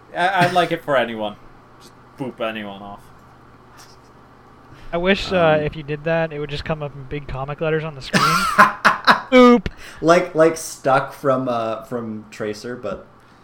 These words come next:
Speaker 3: <laughs> just boo! Like, I want
Speaker 2: Yeah.
Speaker 3: the O's to scroll across the screen.
Speaker 2: Yeah,
Speaker 3: and eventually it's a
Speaker 2: exactly.
Speaker 3: P. Like, go,
Speaker 2: Uh,
Speaker 3: go! That'd be perfect. I love it.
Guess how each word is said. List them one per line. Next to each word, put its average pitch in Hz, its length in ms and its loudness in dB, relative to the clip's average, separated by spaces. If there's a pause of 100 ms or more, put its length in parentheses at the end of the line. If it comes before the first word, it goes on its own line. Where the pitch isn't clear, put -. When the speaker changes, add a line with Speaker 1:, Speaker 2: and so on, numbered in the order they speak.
(120)
Speaker 3:
<laughs> 202 280 -2
just 202 240 -4 (400)
boo! 285 1120 4
Like, 151 240 2
I 135 80 0
want 139 180 4
Speaker 2:
Yeah. 143 200 2
Speaker 3:
the 127 60 -6
O's 127 480 2
to 135 140 -8
scroll 117 680 -4
across 110 300 -6
the 113 60 -14
screen. 110 500 -8
Speaker 2:
Yeah, 226 180 6 (260)
Speaker 3:
and 226 140 -4
eventually 240 80 0
it's 165 100 -2
a 165 140 4 (140)
Speaker 2:
exactly. 110 520 -6 (180)
Speaker 3:
P. 233 540 -8 (220)
Like, 135 300 -2
go, - 240 2
Speaker 2:
Uh, - 80 -4
Speaker 3:
go! 262 1040 6 (1300)
That'd 113 180 -6
be 113 120 -10
perfect. - 440 -12
I 110 60 -8
love 98 240 -6
it. 87 120 -12